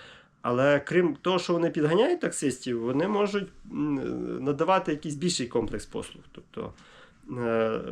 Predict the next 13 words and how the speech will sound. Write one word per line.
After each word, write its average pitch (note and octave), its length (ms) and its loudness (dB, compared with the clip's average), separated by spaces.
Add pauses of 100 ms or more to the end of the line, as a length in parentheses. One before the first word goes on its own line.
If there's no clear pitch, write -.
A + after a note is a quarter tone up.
підганяти D3 520 2
якихось D3 400 0
нормальних C#3+ 540 4
перевізників, D#3 760 0 (160)
які C#3+ 240 -4
би B2 340 4 (420)
заморочились, D3 800 2
які B2 140 -8
би A#2+ 140 -2
витратили A#2 560 0
там G#2+ 300 -4
якусь G#2+ 320 -6 (100)
добу F3 380 0